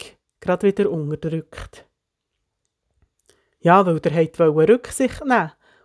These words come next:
auf euer Gegenüber und auf euch selber und dem Virus keine Chance habt wollen geben.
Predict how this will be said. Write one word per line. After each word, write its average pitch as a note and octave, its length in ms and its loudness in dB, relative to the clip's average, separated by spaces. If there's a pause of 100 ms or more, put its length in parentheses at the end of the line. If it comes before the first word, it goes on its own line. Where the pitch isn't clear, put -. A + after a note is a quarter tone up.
auf G3 140 -6
euer G#3 260 4
Gegenüber A3 760 0
und F3+ 160 0
auf - 120 -14
euch F#3 260 2
selber F#3+ 540 0 (640)
und E3+ 180 -6
dem E3+ 160 -6
Virus G3 540 2
keine F#3 200 -2
Chance E3 500 -4
habt F3 260 -4
wollen E3 340 0
geben. C#3+ 280 -8